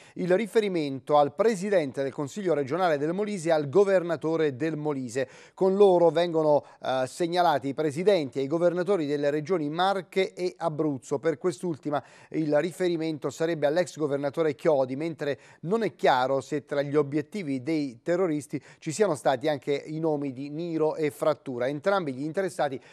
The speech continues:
non sapevano dell'esistenza di questa lista, mentre da qualche mese Gianni Chiodi era invece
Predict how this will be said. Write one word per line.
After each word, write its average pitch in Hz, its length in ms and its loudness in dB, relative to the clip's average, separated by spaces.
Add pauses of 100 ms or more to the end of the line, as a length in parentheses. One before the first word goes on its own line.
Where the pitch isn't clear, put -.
(140)
non 180 260 -2
sapevano 147 560 0
dell'esistenza 139 720 -2
di 139 80 -2
questa 170 340 -2
lista, 139 300 -4
mentre 143 340 -6
da 127 100 -6
qualche 196 300 0
mese 120 300 -8
Gianni 170 320 0
Chiodi 123 320 -4
era 123 100 -4
invece 131 400 -4